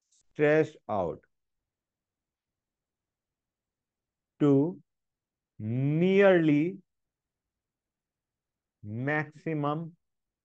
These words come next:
extension. Okay. And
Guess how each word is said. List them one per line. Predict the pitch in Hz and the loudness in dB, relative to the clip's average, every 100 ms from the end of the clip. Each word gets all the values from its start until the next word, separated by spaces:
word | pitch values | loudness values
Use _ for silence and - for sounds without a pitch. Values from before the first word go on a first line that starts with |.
| _ | _
extension. | 143 139 - 117 98 87 85 78 _ _ _ _ _ _ _ _ _ _ _ _ _ _ _ _ _ _ _ _ | -6 -6 -6 -6 -6 -10 -16 -16 _ _ _ _ _ _ _ _ _ _ _ _ _ _ _ _ _ _ _ _
Okay. | 135 117 - 165 151 _ _ _ _ _ _ _ _ _ _ _ _ _ _ _ _ _ _ _ _ _ _ | -6 -6 -4 -6 -6 _ _ _ _ _ _ _ _ _ _ _ _ _ _ _ _ _ _ _ _ _ _
And | 151 156 160 165 180 | 0 2 2 0 -6